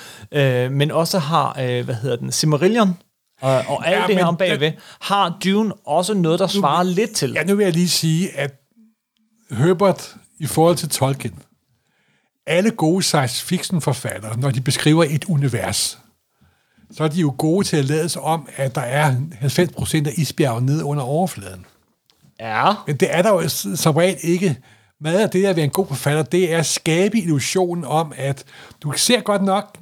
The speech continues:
Speaker 2: gennem den verden, du oplever gennem et nøglehul. Og så har du fornemmelsen af, at du bare kun ser en lille bitte sprække, men du ved,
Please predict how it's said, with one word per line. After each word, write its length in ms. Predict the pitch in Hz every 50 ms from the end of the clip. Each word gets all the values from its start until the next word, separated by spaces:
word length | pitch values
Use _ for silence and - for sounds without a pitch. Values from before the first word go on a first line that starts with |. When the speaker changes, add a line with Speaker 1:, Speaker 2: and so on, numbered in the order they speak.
| 185 _ -
Speaker 2:
gennem 220 | 196 196 185 180
den 200 | 202 190 185 160
verden, 320 | 143 131 135 - 180 196
du 120 | 190 208 190
oplever 380 | 123 147 156 165 185 175 156 - -
gennem 200 | 175 180 160 165
et 120 | 175 131
nøglehul. 640 | 160 151 139 131 139 175 208 190 139 127 123 113 95 80 - _ _ _ _ _ _ _ _ _ _ _ _ _ _ _ _ _ _ _ _ - 175 170 170 160 -
Og 160 | - 170 151
så 80 | - 170
har 60 | 208
du 80 | 202
fornemmelsen 440 | 160 180 175 175 196 180 - 208 196
af, 260 | 160 175 185 180 147 - -
at 280 | - 165 156 147 123 - - - 185 - - - - -
du 100 | 170 156 - - - -
bare 180 | 185 180 196 185
kun 160 | - 190 165
ser 220 | - - 214 196
en 80 | 185 160
lille 200 | 147 185 180 -
bitte 240 | - 180 165 175 165
sprække, 540 | - - - - - 139 143 165 170 202 143 143
men 140 | 180 165
du 100 | 123 156
ved, 180 | 147 160 220